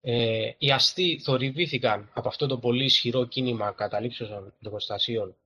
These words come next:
από την εργατική τάξη και μετά από μια συνδιάσκεψη που έκαναν στη Γένοβα, αποφάσισαν να ενισχύουν,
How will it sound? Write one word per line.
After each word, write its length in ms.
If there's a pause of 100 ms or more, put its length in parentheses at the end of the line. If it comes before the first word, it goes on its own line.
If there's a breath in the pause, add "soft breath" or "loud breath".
από 220
την 160
εργατική 460
τάξη 500 (360)
και 260
μετά 300
από 500
μια 180
συνδιάσκεψη 680
που 100
έκαναν 300
στη 180
Γένοβα, 540 (260)
αποφάσισαν 640
να 80
ενισχύουν, 640